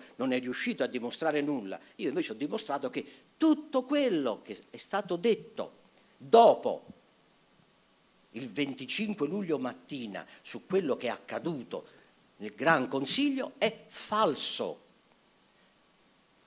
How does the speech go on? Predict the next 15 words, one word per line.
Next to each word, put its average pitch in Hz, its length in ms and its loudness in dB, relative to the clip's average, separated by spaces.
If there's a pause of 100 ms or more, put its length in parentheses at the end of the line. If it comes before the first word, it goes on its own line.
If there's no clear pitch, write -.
(140)
E 196 140 6
curiosamente 254 800 0
però 247 300 -6 (320)
sono 247 220 -8
stati 220 300 -6
trascurati 220 720 -8
quei 240 180 -4
diari 190 460 0
in 226 140 -6
cui, 247 340 -6 (600)
e 127 100 0
sono 147 340 0
su 175 300 -10
ventidue 135 540 -4
testimonianze, 117 1000 -8